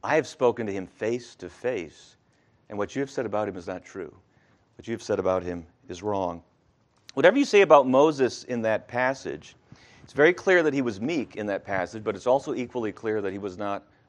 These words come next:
weak in that passage. You can't lead all of those people through forty years in the wilderness and be a weak person. Another good example from the Old Testament would be David. Uh, I think in particular of Second Samuel sixteen.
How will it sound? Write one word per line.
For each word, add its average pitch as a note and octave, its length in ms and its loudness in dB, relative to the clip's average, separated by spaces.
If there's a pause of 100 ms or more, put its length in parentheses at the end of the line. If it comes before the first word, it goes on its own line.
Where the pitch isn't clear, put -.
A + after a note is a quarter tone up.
weak G2+ 420 -10 (540)
in F2+ 100 -14
that E2+ 160 -12
passage. E2 400 -10
You G2 60 -14
can't A#2+ 360 -6
lead A2+ 380 -2
all A2 320 0
of G#2 80 -4
those G2 260 -4
people F#2+ 540 -8 (240)
through G2 120 -12
forty A2+ 300 -4
years G#2 360 -4
in F#2 80 -8
the F#2 60 -10
wilderness F2+ 760 -10
and F2+ 100 -12
be F#2 160 -6
a F#2 80 -6
weak G2 480 -10 (300)
person. G2+ 320 -14 (1300)
Another F#3 220 6
good E3 120 4
example C3 340 0
from B2+ 140 -2
the A#2+ 80 0
Old A#2+ 160 2
Testament B2 320 -2
would G#2+ 100 -8
be G#2 120 -8
David. F#2+ 420 -6 (640)
Uh, F#2 280 -6
I F2+ 120 -4
think G#2+ 180 -10
in G2+ 140 -6
particular G#2+ 480 -4
of G2 240 -6
Second G#2+ 460 -6
Samuel G2+ 440 -2
sixteen. G2 680 -10